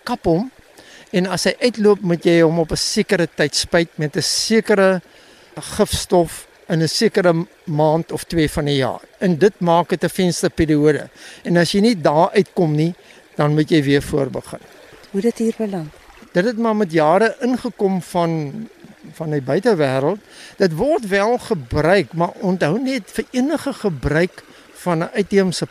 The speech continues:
Speaker 1: plant, sê maar soos die spaansriet wat eintlik mooi plafonne maak, moet 'n mens altyd jou oog so daarop hê. As jy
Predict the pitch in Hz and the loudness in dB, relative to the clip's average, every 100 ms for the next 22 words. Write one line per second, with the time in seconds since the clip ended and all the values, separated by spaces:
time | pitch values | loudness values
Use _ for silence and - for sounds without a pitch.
0 | - 196 156 127 - - 190 185 185 - | -2 -2 -2 -6 -12 -2 0 0 -2 0
1 | 175 - 160 - 175 170 156 147 165 156 | -2 -2 -8 -6 -2 -2 -2 -2 0 -2
2 | 151 175 175 165 - - - - 139 160 | -2 -4 -4 -6 -8 -20 -20 -8 -2 0
3 | 185 180 180 - _ _ - 160 - 202 | 4 2 0 -4 _ _ -8 -8 -6 -2
4 | 202 185 143 101 - - - - - - | 2 2 0 -4 -10 -20 -20 -20 -20 -20
5 | _ 185 233 269 220 208 220 - 214 220 | _ -2 2 2 2 2 0 -2 -6 -2
6 | 226 214 _ - _ - 170 - 233 240 | -2 -2 _ -20 _ 0 0 2 0 0
7 | - - - - 233 202 165 139 135 - | -2 -18 -10 -2 2 4 4 2 -2 -4
8 | 123 - - - 240 254 254 247 226 240 | -6 -8 -20 -8 -4 -2 2 4 4 2